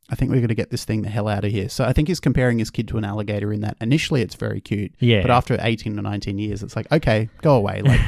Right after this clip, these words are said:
Speaker 1: you know, you're an adult now. Go out and spread your wings."
Speaker 2: Yeah, that's it.
Speaker 1: Um, so it was like a weird deviation in the interview and a weird response. Maybe that's why it made news, because he compared his daughter to a baby alligator.
Speaker 2: Yeah,
Speaker 1: It was,
Speaker 2: yeah.
Speaker 1: it was kind of r-, weird and random.
Speaker 2: So it was kind of taken out of context, his comments,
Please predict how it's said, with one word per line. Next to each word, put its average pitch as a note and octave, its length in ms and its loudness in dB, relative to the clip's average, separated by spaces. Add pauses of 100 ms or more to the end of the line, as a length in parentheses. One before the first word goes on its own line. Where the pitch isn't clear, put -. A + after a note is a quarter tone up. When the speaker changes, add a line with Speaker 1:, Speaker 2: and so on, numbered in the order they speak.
(160)
Speaker 1:
you D3 160 8
know, A#2+ 80 6
you're D#3+ 160 8
an D#3 60 6
adult C3 260 6
now. A#2 320 0
Go B2 100 4
out A2 100 4
and - 80 -2
spread G#2 280 -6
your A2 80 -10
wings." - 380 -10
Speaker 2:
Yeah, C#3 160 4
that's G2 180 -4
it. F2 220 -6
Speaker 1:
Um, D3+ 340 6
so E3+ 180 4
it D3+ 80 4
was D#3 100 4
like F#3+ 120 4
a F3+ 60 8
weird C3 480 4 (140)
deviation A2 580 2
in G#2+ 80 0
the G2+ 160 0
interview G#2 520 0
and A2+ 140 -2
a G#2+ 60 0
weird G#2 260 -4
response. G2+ 520 -4
Maybe C3 220 2
that's C#3+ 220 2
why B2 180 2
it G#2 80 -2
made A2 240 -2
news, G#2+ 340 -2
because - 240 -8
he - 60 -6
compared G#2+ 300 -2
his G2 140 -4
daughter G#2 260 0
to F#2+ 140 -4
a F#2+ 40 -2
baby G2+ 300 -4
alligator. A#2+ 480 -2
Speaker 2:
Yeah, G#2+ 420 4
Speaker 1:
It C#3+ 80 4
was, D3+ 200 2
Speaker 2:
yeah. F2 80 -2
Speaker 1:
it D3 80 2
was D3 80 2
kind E3+ 180 4
of D3+ 100 6
r-, - 140 0
weird A#2 280 2
and G2 100 0
random. G2+ 400 0
Speaker 2:
So F3+ 140 4
it D#3 40 6
was C#3 120 4
kind C3+ 180 4
of G#2+ 60 2
taken A#2 260 2
out G2 100 2
of F#2+ 80 0
context, - 720 -2
his G#2 140 -4
comments, F2 360 -6